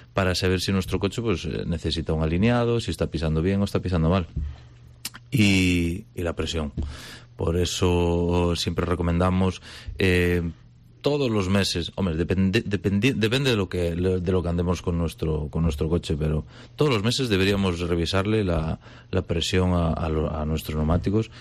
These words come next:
y revisar estado y, y cómo están. Y, sobre todo, los traseros. ¿Por qué digo los traseros? Porque los traseros son los que apenas se ven. Los delanteros, aún si te, si te pilla aparcado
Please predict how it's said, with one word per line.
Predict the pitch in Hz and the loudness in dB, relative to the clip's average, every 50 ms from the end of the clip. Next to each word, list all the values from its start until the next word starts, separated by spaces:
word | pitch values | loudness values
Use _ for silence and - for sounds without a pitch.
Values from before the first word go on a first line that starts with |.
| - - - - | -20 -12 -4 -2
y | 87 | -2
revisar | 80 80 78 76 - 80 73 | 0 0 -2 -2 -2 -2 -4
estado | 73 80 - - 85 87 87 90 98 104 110 | -4 -4 -2 -2 0 0 2 0 0 0 0
y, | 101 87 80 80 - - - | 0 0 -2 -2 -4 -4 -6
y | - 87 82 | -6 -8 -4
cómo | - 85 80 80 | -2 0 0 0
están. | 76 - 190 92 82 - - - - - - - - | 0 0 0 0 0 -2 -4 -8 -8 -12 -14 -2 2
Y, | 131 127 139 139 - - - - | 2 4 4 2 -2 -10 -20 -20
sobre | - - 85 78 78 76 | -12 -10 -8 -6 -6 -6
todo, | - - 90 90 90 95 98 - - - - - - - - - - - | -4 -2 -2 0 0 -2 -4 -6 -12 -18 -20 -20 -20 -20 -20 -20 -16 -8
los | 95 90 - - | -6 -6 -4 -2
traseros. | 95 90 87 - 110 101 82 80 78 - - - - - - - - | -2 -2 0 2 0 0 0 -2 -6 -8 -18 -20 -20 -20 -20 -6 -2
¿Por | 120 131 131 127 | 0 0 0 0
qué | - - 135 | 0 2 2
digo | 131 131 127 127 123 | 2 4 2 2 2
los | 123 117 - | 0 -2 -2
traseros? | - 117 113 120 120 101 87 80 78 - - - - - - - - - - - - - - - - - - - - - - - | -2 -2 0 2 2 0 0 -2 -4 -8 -18 -20 -20 -20 -20 -20 -20 -20 -20 -20 -20 -20 -20 -20 -20 -20 -20 -20 -20 -20 -20 -14
Porque | - 95 82 80 | -12 -10 -8 -8
los | 85 87 82 | -8 -8 -6
traseros | 92 87 87 98 98 95 | -6 -2 0 2 2 4
son | 95 101 107 | 4 4 4
los | 104 104 | 2 2
que | - 107 | 0 0
apenas | 95 - 104 107 107 98 | 0 2 2 2 2 2
se | 95 90 | 2 2
ven. | 107 123 117 - - - _ - - - - - - - | 2 0 -2 -4 -8 -16 _ -20 -20 -20 -20 -20 -6 -2
Los | 117 117 | 0 2
delanteros, | 117 113 117 117 113 143 151 160 135 | 4 4 2 2 2 2 0 2 2
aún | 135 131 131 131 120 110 | 2 0 0 0 -2 -2
si | - 123 113 | -2 -4 -6
te, | 107 - - - | -6 -6 -8 -6
si | 110 - | -4 -2
te | - 98 | -2 0
pilla | - 120 117 120 | 0 2 2 2
aparcado | 110 113 101 98 - - 107 107 104 98 92 | 2 2 0 0 0 0 0 2 2 0 -2